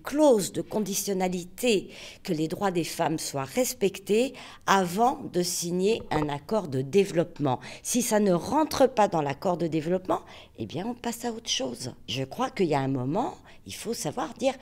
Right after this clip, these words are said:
stop, on ne peut pas lutter correctement contre le changement climatique,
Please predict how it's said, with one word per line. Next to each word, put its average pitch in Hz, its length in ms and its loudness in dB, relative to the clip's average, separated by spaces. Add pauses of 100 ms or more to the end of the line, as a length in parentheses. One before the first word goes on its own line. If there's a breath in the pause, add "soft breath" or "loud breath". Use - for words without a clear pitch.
(200 loud breath)
stop, 208 560 0
on 175 140 6
ne 170 100 6
peut 302 400 2
pas 294 240 6
lutter 208 680 4 (720 loud breath)
correctement 247 840 4
contre 175 360 -4
le 156 100 -2
changement 196 480 -2
climatique, 175 760 -8